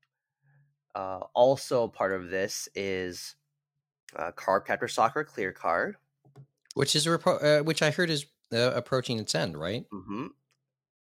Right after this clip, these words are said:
Speaker 1: Eden Zero, the newest Hiro Mashima work.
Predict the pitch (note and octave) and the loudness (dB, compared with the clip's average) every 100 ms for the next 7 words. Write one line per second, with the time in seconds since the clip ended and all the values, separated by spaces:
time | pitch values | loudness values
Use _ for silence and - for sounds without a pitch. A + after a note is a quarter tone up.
0 | - A2 C#3 F#3 B2 F2 F2 A2 E3+ F3 | -8 -4 -4 -2 0 2 4 2 0 -8
1 | - G2+ F#2+ F#2+ A#2 - B2+ B2+ D3+ G2 | -4 -4 -2 -2 -2 -2 -2 -2 0 -2
2 | E2+ - G2+ F2 F2+ G#2 G3+ - | -4 -6 -8 -4 -2 0 -2 -8